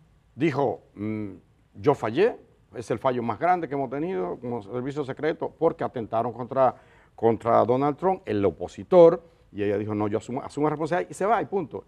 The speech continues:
Y no pasa nada. Estados Unidos sigue con, como si nada. Aquí creemos que si uno renuncia de algo, se acaba el mundo, y eso es mentira.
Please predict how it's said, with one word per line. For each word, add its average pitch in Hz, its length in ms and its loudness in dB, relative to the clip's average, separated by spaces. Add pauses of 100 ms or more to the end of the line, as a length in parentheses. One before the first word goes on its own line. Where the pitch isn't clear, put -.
Y 139 80 -6
no 165 220 -6
pasa - 580 -10
nada. 107 380 -6
Estados 147 340 -6
Unidos 147 280 -4
sigue 185 400 -8 (720)
con, 123 380 -4 (200)
como 120 300 0
si 104 200 -12
nada. 110 420 -2 (1080)
Aquí 110 400 -2
creemos 101 640 0
que 110 80 -8
si - 180 -14
uno 156 220 -6
renuncia 117 580 -6
de 95 140 -4
algo, 85 400 -8 (380)
se - 180 -10
acaba 117 320 -2
el 110 80 -2
mundo, 101 440 -6
y 117 180 -8
eso 127 200 -8
es 117 140 -8
mentira. 98 540 -14